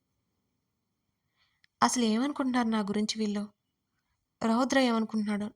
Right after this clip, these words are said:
నన్ను పంపించేయాలనా? నేను వెళ్ళను అంటే ఎందుకు అర్థం కావట్లేదు తనకి? నేను ఎలా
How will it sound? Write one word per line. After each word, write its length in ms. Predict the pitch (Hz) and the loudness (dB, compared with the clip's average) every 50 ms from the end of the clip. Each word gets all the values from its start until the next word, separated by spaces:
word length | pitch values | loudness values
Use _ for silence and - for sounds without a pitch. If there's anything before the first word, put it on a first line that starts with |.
| - | -6
నన్ను 200 | 214 220 214 214 | -4 -2 -2 -2
పంపించేయాలనా? 720 | - 214 202 208 247 240 240 - 240 226 214 202 196 208 247 - _ _ _ _ - - _ | -2 -2 -2 -2 -2 -2 0 0 0 0 0 0 -2 -4 -6 -8 _ _ _ _ -20 -20 _
నేను 180 | - 247 247 240 | -2 0 0 2
వెళ్ళను 320 | 220 208 214 240 269 302 320 | 2 0 0 0 0 0 0
అంటే 200 | 302 269 247 240 | 0 0 0 0
ఎందుకు 240 | 220 214 226 233 - | 0 0 -2 -2 -2
అర్థం 220 | 220 208 - 226 226 | -2 -2 -2 -2 0
కావట్లేదు 360 | 220 226 214 - 214 214 - | 0 0 0 0 -2 -2 -2
తనకి? 280 | - 208 202 208 220 214 214 - _ - - - _ _ _ - | -2 -2 -2 -4 -6 -8 -8 -10 _ -20 -20 -20 _ _ _ -4
నేను 160 | 220 220 220 | -2 0 0
ఎలా 180 | 214 220 247 | 2 2 0